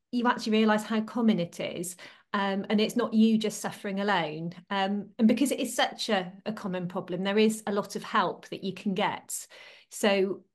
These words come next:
and the good news is that there's a lot you can do before you come to your G P. So if you've got to, to try and get your confidence up before you come and speak to, to somebody like myself or one of my colleagues, um,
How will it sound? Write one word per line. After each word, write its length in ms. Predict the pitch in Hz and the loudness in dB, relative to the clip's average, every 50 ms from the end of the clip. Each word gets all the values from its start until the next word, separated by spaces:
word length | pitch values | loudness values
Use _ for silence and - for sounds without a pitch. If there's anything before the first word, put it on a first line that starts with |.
| _ _ _ _ _ _ _ - | _ _ _ _ _ _ _ 2
and 100 | - 214 | 6 6
the 40 | 254 | 8
good 200 | 220 320 320 - | 8 6 4 4
news 300 | 247 233 214 190 175 180 | 4 4 4 4 2 0
is 280 | 175 165 170 196 214 - | -2 -2 -2 -2 -4 -2
that 200 | - 240 233 226 | -2 -2 0 2
there's 160 | - 254 240 | 2 2 2
a 60 | 262 277 | 4 4
lot 200 | 277 269 269 - | 4 4 4 4
you 140 | 247 247 | 0 0
can 180 | 233 - 240 240 | 0 0 0 0
do 300 | 226 247 240 240 233 226 | 2 2 0 0 -2 -2
before 380 | 220 247 240 233 - 277 269 254 | -2 -2 -2 -2 0 0 0 0
you 100 | 202 180 | 0 -2
come 260 | - - 185 170 165 | -4 -6 -6 -8 -8
to 140 | - - 180 | -8 -8 -8
your 60 | 175 | -8
G 220 | 180 175 170 165 170 | -6 -6 -8 -8 -8
P. 160 | - - 175 | -8 -10 -8
So 240 | 170 - 196 202 202 - - | -6 -6 -6 -6 -6 -6 -4
if 200 | 254 254 220 - | -4 -4 -2 -2
you've 200 | 247 240 226 220 | -4 -4 -2 -2
got 240 | - 220 - - - - | -2 -2 -2 -4 -6 -4
to, 240 | - 220 208 208 208 - - - - - _ | -2 0 0 -2 -4 -10 -18 -20 -20 -18 _
to 100 | - 220 | -10 -8
try 240 | 214 - 226 214 202 | -4 -2 0 0 0
and 120 | 208 202 | 0 0
get 140 | 214 190 - | -2 -2 -2
your 80 | 202 214 | -2 -2
confidence 580 | - 220 214 220 - - - 196 190 - - | 0 0 0 0 -2 -6 -6 -6 -6 -4 -2
up 200 | 196 202 226 220 | 0 0 0 0
before 240 | - 220 220 214 208 | -2 -4 -2 0 -2
you 120 | 202 190 196 | -2 -2 -4
come 200 | - - 196 185 | -6 -4 -4 -2
and 100 | 190 180 | -2 -2
speak 340 | - - 226 214 208 - - | 0 2 2 2 2 0 -4
to, 240 | - 190 175 175 175 - _ _ _ _ _ _ - | -4 -2 -2 -4 -6 -10 _ _ _ _ _ _ -8
to 80 | 208 | -4
somebody 340 | 196 - 202 175 175 190 185 | -2 -2 0 0 0 0 0
like 200 | 175 180 175 185 | 0 -2 -4 -4
myself 520 | 180 175 - - 190 185 196 202 214 - | -6 -8 -4 -4 -2 -2 -2 -4 -4 -4
or 80 | 196 185 | -6 -4
one 120 | 180 185 | -4 -4
of 100 | 180 180 | -6 -6
my 120 | 180 175 170 | -6 -8 -8
colleagues, 760 | - - 190 175 165 160 156 180 208 190 - - - - - - - - - - - _ - | -8 -8 -8 -6 -6 -6 -4 -6 -6 -6 -8 -12 -16 -16 -16 -18 -20 -20 -20 -20 -14 _ -4
um, 440 | 214 202 202 196 208 202 202 196 | -2 -2 0 0 -2 -4 -4 -6